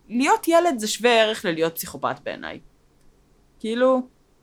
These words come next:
רוב הילדים, המערכת הרגשית שלהם עוד לא לחלוטין מפותחת, המערכת הערכית שלהם עוד לא לחלוטין מפותחת,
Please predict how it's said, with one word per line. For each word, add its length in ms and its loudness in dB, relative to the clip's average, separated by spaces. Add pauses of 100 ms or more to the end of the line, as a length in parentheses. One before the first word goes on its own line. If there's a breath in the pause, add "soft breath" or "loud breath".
(580)
רוב 160 4
הילדים, 380 4
המערכת 420 2
הרגשית 320 -2
שלהם 240 0
עוד 120 -4
לא 120 4
לחלוטין 400 0
מפותחת, 840 0
המערכת 400 0
הערכית 400 -2
שלהם 260 0
עוד 100 -4
לא 120 4
לחלוטין 340 -6
מפותחת, 720 -2